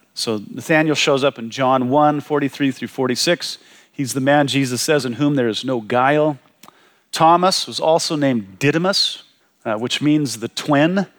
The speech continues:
So instead of calling him by his name, they called him the twin. He's known as the doubter.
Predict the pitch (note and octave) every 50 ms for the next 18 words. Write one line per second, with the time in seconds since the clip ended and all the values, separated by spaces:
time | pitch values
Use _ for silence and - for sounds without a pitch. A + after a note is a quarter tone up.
0 | _ _ _ _ _ _ - - B2+ A#2+ A#2 A#2 A#2+ - - E3 C#3+ D#3 D3+ B2
1 | - _ - - - C3+ C#3 D3+ D#3 D#3 D#3 C#3+ C3+ - - E3+ C#3+ A2 A2 A#2
2 | A2+ B2 B2+ C3 D3 D3+ C3+ A#2 G#2+ - - B2 B2 B2 B2+ B2 A2+ A#2 - -
3 | - C3 B2 A#2+ C3 D#3 E3+ E3 - _ _ _ _ _ _ _ - - - -
4 | - _ _ _ _ _ _ - B2 A2+ - B2+ C#3 C#3 C#3+ C#3+ C3+ A#2+ G#2 -
5 | A#2+ A2+ F2+ - B2 A#2 A#2+ C3+ C#3 - - D3+ E3 F#3+ F3